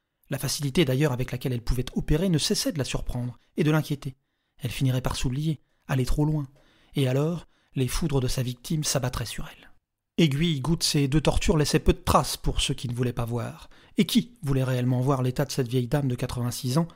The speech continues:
affaiblie par la maladie et par un récent accident cardiovasculaire ? Personne. Pas au point de prêter attention à tous les signaux qui dénonçaient Sarah. Alors elle continuait. Elle ne touchait pas à la nourriture, trop dangereux. Mais les raffinements ne manquaient pas.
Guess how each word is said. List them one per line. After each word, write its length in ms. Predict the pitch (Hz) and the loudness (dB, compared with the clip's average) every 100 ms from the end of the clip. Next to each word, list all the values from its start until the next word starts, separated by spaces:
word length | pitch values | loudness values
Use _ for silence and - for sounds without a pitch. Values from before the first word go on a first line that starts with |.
| - - - | -20 -20 -8
affaiblie 420 | 143 - 131 143 | -6 -2 -2 -2
par 140 | 131 123 | -2 0
la 80 | |
maladie 400 | 123 123 127 165 - _ _ | 0 0 -2 -4 -8 _ _
et 80 | 143 | -2
par 180 | 139 131 | -2 0
un 100 | 135 | 0
récent 260 | 135 - | -2 -2
accident 400 | 151 131 - 135 | -2 -2 -2 -2
cardiovasculaire ? 960 | 139 127 127 120 120 - 117 113 131 - _ _ _ | -2 -2 -2 -4 -6 -6 -6 -6 -12 -20 _ _ _
Personne. 420 | 135 - - - - _ _ _ _ | -6 -4 -8 -12 -20 _ _ _ _
Pas 80 | 175 | 6
au 100 | 143 | 6
point 180 | - 156 | 6 4
de 60 | |
prêter 240 | - 139 143 | 2 0 0
attention 480 | 127 127 - 170 | -2 -4 -2 -2
à 60 | 131 | -4
tous 120 | - | -2
les 80 | 131 | -4
signaux 280 | - 135 139 | -2 -2 -2
qui 140 | - | -2
dénonçaient 340 | 123 120 117 127 | -4 -4 -4 -8
Sarah. 320 | - - - _ _ _ _ _ _ - | -8 -12 -20 _ _ _ _ _ _ 4
Alors 200 | 185 170 | 6 6
elle 80 | 170 | 4
continuait. 440 | 170 208 143 123 _ _ _ _ _ _ _ | 0 2 2 -2 _ _ _ _ _ _ _
Elle 100 | - | 2
ne 80 | 175 | 4
touchait 220 | 185 214 | 4 0
pas 140 | 214 196 | 4 4
à 20 | |
la 80 | 180 | 6
nourriture, 600 | 165 160 - 208 214 - 277 | 4 4 0 0 -2 -6 -2
trop 200 | 160 147 | 0 2
dangereux. 420 | 139 127 113 110 _ _ - | 2 0 -4 -10 _ _ 2
Mais 80 | 156 | 4
les 40 | |
raffinements 380 | 160 180 165 170 | 4 4 4 6
ne 60 | |
manquaient 240 | 160 160 190 | 6 4 0
pas. 200 | 214 | -2